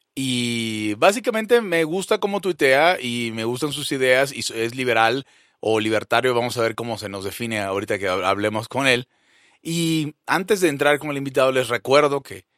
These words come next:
Radio Barra Libre es un proyecto del Movimiento Libertario de México, donde tratamos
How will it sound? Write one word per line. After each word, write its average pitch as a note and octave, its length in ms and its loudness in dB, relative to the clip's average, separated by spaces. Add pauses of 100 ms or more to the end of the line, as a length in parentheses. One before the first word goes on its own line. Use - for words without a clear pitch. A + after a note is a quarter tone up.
Radio A#2+ 260 4
Barra A#2 200 4
Libre B2 200 2
es - 100 -2
un B2 160 -8
proyecto B2+ 480 0
del B2+ 100 0
Movimiento A#2 420 -4
Libertario A#2 440 0
de B2 60 -2
México, - 520 -8 (640)
donde B2+ 240 0
tratamos C#3+ 580 0